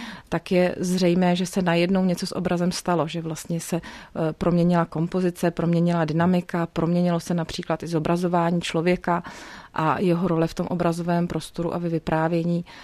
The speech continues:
eh, jednotlivých, eh, dějů, eh, toho biblického příběhu například. Takže to myslím, že jakoby zážitek vizuální,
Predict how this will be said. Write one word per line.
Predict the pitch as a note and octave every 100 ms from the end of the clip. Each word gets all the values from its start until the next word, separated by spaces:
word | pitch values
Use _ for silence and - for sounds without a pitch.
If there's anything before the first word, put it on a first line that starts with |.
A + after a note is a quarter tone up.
| - -
eh, | F3 D#3 -
jednotlivých, | E3 E3+ E3 E3 F3 E3 E3+ - -
eh, | E3+ D#3 D3 - - _ _ _ - _ _ - - _ _ - D#3 E3 D#3+ D#3+
dějů, | F3 E3 E3 F3+ - - - -
eh, | F3+ E3 E3 E3+
toho | - E3+
biblického | D#3 D3+ E3 - E3+ D#3+
příběhu | - E3 E3+ F3+
například. | E3+ - E3+ - D#3 - - - -
Takže | - D#3+ F3 E3+ - _
to | -
myslím, | F3 F3 F#3
že | F3+
jakoby | F3+ E3+ F#3 F#3+ -
zážitek | - F3 D#3+ F#3 G#3+ G3+ G3
vizuální, | F3+ F3 G3 F3+ F#3+ G3+ G3